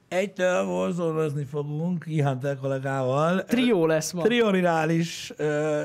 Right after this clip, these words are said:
Speaker 1: ö, dolgok lesznek délután.
Speaker 2: Warzone trió lesz ma.
Speaker 1: Ö, reménykedjünk benne. Ö, nem
Speaker 2: Jó
Speaker 1: ígérem
Speaker 2: lesz.
Speaker 1: azt, hogy az új fegyvereket nagyon villogtatni fogjuk benne, mert, ö, na mindegy.
Speaker 2: Pedig snap-,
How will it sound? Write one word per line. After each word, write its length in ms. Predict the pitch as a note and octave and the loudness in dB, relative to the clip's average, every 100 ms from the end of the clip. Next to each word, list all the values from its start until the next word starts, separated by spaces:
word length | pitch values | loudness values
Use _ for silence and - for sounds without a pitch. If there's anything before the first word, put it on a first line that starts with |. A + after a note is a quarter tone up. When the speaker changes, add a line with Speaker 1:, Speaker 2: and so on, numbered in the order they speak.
| C#3+ | -4
Speaker 1:
ö, 460 | D3+ D#3 D3+ C#3+ D3 | -6 -4 -4 -4 -4
dolgok 340 | D#3 D#3+ D3+ | -4 -2 -2
lesznek 420 | D#3 D#3+ - G3 G#3 | -2 -2 -2 -4 -2
délután. 440 | E3+ G3 F#3 G#3+ | -4 -4 -2 0
Speaker 2:
Warzone 380 | A3 G3 F#3 F3 | 2 2 0 0
trió 300 | E3 F#3 G3 | 0 0 2
lesz 280 | A#3+ B3 - | 2 -2 -2
ma. 120 | B3 | 0
Speaker 1:
Ö, 180 | D4+ A3 | 2 2
reménykedjünk 580 | A3 F3 D3+ D#3 D#3 | 0 -2 0 0 0
benne. 420 | D3 F#3 A#3+ C4 - | -2 -2 -2 -6 -6
Ö, 160 | G#3+ A3 | -8 -4
nem 140 | D#4+ | -2
Speaker 2:
Jó 80 | D#4+ | 0
Speaker 1:
ígérem 220 | C4 A3 | 0 0
Speaker 2:
lesz. 80 | A3+ | -2
Speaker 1:
azt, 100 | - | -2
hogy 100 | A3 | -2
az 100 | F#3 | 0
új 120 | A3 | 0
fegyvereket 480 | F3+ F3 E3+ E3+ F3 | 0 -2 -2 -4 -4
nagyon 240 | F#3 F#3 | -2 0
villogtatni 480 | E3+ F3 F3 F#3 E3+ | 0 0 0 0 0
fogjuk 280 | C#3 E3+ D#3+ | 0 0 2
benne, 260 | D#3 E3 F3 | 0 0 0
mert, 300 | F3 D#3+ F#3 | -2 -2 -2
ö, 40 | E3+ E3 - - _ _ _ _ - _ _ - | -2 -2 -8 -18 _ _ _ _ -20 _ _ -12
na 60 | |
mindegy. 180 | D#3+ F3 | -4 0
Speaker 2:
Pedig 160 | G3 - | 0 -2
snap-, 440 | - A3+ A3+ - | -4 -4 -4 -8